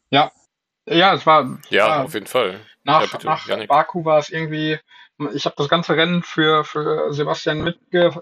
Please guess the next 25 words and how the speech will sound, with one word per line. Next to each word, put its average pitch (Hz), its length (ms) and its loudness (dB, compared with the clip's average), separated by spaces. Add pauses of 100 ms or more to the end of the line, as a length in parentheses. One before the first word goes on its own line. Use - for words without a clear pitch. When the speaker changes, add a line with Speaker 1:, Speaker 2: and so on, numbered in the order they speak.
Speaker 1:
mitgefiebert 175 1000 -2
und 156 180 -8
irgendwie 156 240 -6
gehofft, 160 400 -2 (300)
dass 151 180 -2
er, 151 240 0
dass 156 220 -8
er 151 40 -6
den 151 140 -6
Ocon 151 300 -4
noch 147 180 -2
kriegt. - 440 -6
Ähm, 147 480 -2 (1300)
ja, 151 260 4 (240)
aber 147 260 4
das 147 160 -8
ist, - 360 -12 (840)
ja, 170 320 4
das 151 160 -10
ist - 160 -14
irgendwie 175 240 -2
traurig, 185 420 4
irgendwie 165 220 2
bitter, 175 360 2
irgendwie 170 600 -2